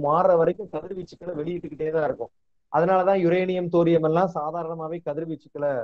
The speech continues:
வெளியிடும். இந்த மாதிரியான நம்ம ச-, carbon, வெறும் கார்பனோ ஆக்சிஜனோ கதிர்வீச்சை வெளியிடாது. ஆனா potassium நாற்பது கதிர்வீச்சை வெளியிட்டு என்னவா மாறுது அப்படின்னா, argon நாற்பதா என்ன செய்யும்,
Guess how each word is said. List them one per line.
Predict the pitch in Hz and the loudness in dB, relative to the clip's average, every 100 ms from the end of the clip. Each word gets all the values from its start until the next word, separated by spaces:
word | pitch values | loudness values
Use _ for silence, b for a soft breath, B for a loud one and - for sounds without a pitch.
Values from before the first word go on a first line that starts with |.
| 107 - | -8 -4
வெளியிடும். | 135 151 147 139 220 - _ _ - | 0 2 4 4 2 -2 _ _ -14
இந்த | 196 208 | -8 -4
மாதிரியான | 202 208 202 196 | 0 2 2 2
நம்ம | 185 170 | 0 0
ச-, | 165 151 | 0 2
carbon, | 165 165 175 170 170 165 | 4 4 4 0 -2 -4
வெறும் | 151 156 170 | -6 -6 -6
கார்பனோ | 160 151 151 156 156 | -6 -6 -4 -2 0
ஆக்சிஜனோ | 151 - 143 156 160 | 0 -2 -4 -2 0
கதிர்வீச்சை | 143 156 151 - 139 | 0 0 -2 -8 -8
வெளியிடாது. | 143 135 123 107 | -6 -6 -8 -10
ஆனா | - 190 | -12 -12
potassium | 214 151 - 202 180 196 175 | -8 -8 -4 -4 -4 -4 -2
நாற்பது | 143 147 165 160 | 0 2 0 4
கதிர்வீச்சை | 143 151 156 147 147 | 4 4 0 0 0
வெளியிட்டு | 139 143 135 | 2 0 0
என்னவா | 127 151 160 131 | 0 2 2 0
மாறுது | 135 139 | -10 -10
அப்படின்னா, | 123 120 107 117 147 _ _ _ _ | -12 -14 -20 -18 -18 _ _ _ _
argon | 143 190 254 233 233 190 | -2 0 2 2 2 2
நாற்பதா | 151 151 151 160 | 0 2 0 0
என்ன | 147 | -2
செய்யும், | 139 131 135 127 | -6 -4 -2 -2